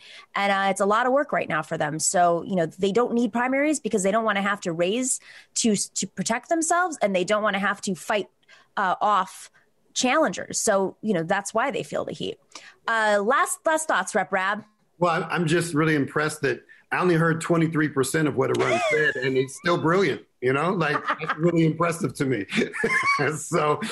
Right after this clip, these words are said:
Speaker 2: um, I, I, you know, I love being in such good company. You know, you, you, you've curated just a wonderful group of folks,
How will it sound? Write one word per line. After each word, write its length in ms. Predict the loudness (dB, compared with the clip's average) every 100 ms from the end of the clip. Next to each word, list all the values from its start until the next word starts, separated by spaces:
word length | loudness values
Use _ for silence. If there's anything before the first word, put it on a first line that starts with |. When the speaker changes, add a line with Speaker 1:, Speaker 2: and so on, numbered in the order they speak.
| -8 -12 -8
Speaker 2:
um, 500 | -4 -4 -2 -2 -2 -6 -10 -16 -4
I, 220 | -4 -2 -2
I, 80 |
you 180 | 0 2
know, 80 | 2
I 100 | 2
love 320 | 2 2 2
being 220 | 2 2
in 80 | 2
such 280 | 2 -2 0
good 220 | -2 0
company. 540 | -2 -2 -4 -6 -6 -6
You 100 | -2
know, 100 | 0
you, 200 | 0 -2 -2
you, 180 | -2 -4 -4
you've 200 | -4 -2
curated 600 | -2 0 2 2 0 -2
just 200 | -4 -2
a 80 |
wonderful 460 | -2 0 0 -2 -2
group 260 | 0 0 0
of 140 | -4
folks, 460 | 0 -2 -2 -10